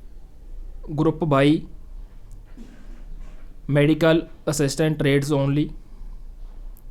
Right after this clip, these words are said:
ਇਹਦੇ ਵਿੱਚ ਵੀ ਪਲੱਸ ਟੂ ਪਾਸ, ਇੰਟਰਮੀਡੀਏਟ। ਫਿਜ਼ਿਕਸ ਸਬਜੈਕਟ, ਕੈਮਿਸਟਰੀ, ਬਾਇਓਲੋਜੀ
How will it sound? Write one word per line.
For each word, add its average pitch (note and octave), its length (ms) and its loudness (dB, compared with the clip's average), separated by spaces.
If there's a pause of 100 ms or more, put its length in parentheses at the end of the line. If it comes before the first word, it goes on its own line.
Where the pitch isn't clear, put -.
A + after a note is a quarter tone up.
(500)
ਇਹਦੇ D#3 180 6
ਵਿੱਚ E3 200 4
ਵੀ F3 140 6
ਪਲੱਸ D3+ 260 2
ਟੂ D3 120 -2
ਪਾਸ, D3 400 4 (1600)
ਇੰਟਰਮੀਡੀਏਟ। D3+ 680 4 (2000)
ਫਿਜ਼ਿਕਸ D3 400 4
ਸਬਜੈਕਟ, D3+ 440 4
ਕੈਮਿਸਟਰੀ, D3 500 2
ਬਾਇਓਲੋਜੀ C#3+ 680 6